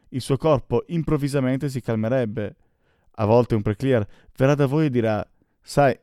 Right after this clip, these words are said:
il mio corpo grida a gran voce continuamente, sembra come", oppure,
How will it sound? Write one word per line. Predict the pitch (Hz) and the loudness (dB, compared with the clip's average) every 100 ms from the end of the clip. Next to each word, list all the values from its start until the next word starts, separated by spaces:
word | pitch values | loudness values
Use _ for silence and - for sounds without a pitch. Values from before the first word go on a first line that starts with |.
| - | -4
il | 147 | 0
mio | 147 | 2
corpo | 135 165 160 127 | 2 0 0 0
grida | 120 139 123 - | 2 4 2 0
a | 120 | -2
gran | 117 147 131 | 0 2 2
voce | 143 156 135 | 2 0 -2
continuamente, | 117 135 127 131 139 110 110 | -2 0 0 0 0 -2 -4
sembra | 104 160 165 147 | -4 -2 0 -2
come", | 170 170 147 120 - - _ _ | -2 0 2 0 -6 -20 _ _
oppure, | 120 - 120 110 | -10 -2 2 2